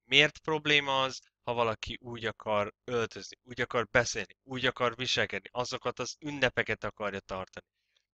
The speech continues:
Mindenki, aki azt mondja, hogy ezt az utat járja,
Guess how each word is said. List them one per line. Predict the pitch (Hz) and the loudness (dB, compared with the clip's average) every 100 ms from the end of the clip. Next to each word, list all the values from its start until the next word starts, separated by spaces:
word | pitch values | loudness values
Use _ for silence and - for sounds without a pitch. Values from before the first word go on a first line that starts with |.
| _ _ | _ _
Mindenki, | 127 208 202 196 - 190 185 _ _ _ _ _ _ _ - | -8 6 6 6 2 4 4 _ _ _ _ _ _ _ 2
aki | 170 - 196 | 2 4 4
azt | 196 190 | 4 2
mondja, | 175 165 160 | -4 -6 2
hogy | 143 139 | 2 2
ezt | 160 156 | 0 0
az | 151 147 | -4 -6
utat | 147 139 127 | -2 -2 6
járja, | 120 113 117 113 | 8 8 6 0